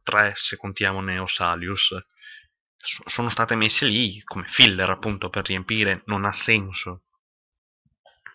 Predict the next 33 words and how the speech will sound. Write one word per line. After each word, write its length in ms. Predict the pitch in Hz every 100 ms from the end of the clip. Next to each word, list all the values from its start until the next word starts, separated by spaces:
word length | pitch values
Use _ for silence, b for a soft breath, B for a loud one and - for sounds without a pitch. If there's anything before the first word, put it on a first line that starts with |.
| _ _
Poi 480 | - 104 101 92 -
un, 180 | 71 90 -
un 180 | 113 101
povero 320 | 104 110 107
Cristo 400 | - 117 104 -
si 140 | -
compra 340 | - 107 98 98
il 60 |
mazzo 400 | 104 104 - 90
come 220 | - 98
ho 40 | 90
fatto 320 | - 98 -
io 200 | 98 107
adesso 580 | 117 98 - - 151 - B B B B _ -
e, 680 | 117 104 92 78 - - -
e 140 | 110
si 160 | - 113
ritrova 640 | 113 107 113 107 98 90
sta, 320 | 98 - 95 101
sta 380 | - 101 90 -
carta 360 | 104 101 -
che 100 | -
recupera 500 | 98 - 104 101 95
gli 160 | 95 95
eroi 180 | 98 98
normali 360 | 98 101 95
dal 160 | 98 95
cimitero, 640 | - 104 98 90 92 110 -
eh, 180 | 101 95
solo 300 | - 104 101
che 240 | 92 92
eroi 300 | - 95 92
normali 600 | 92 98 95 90 92 95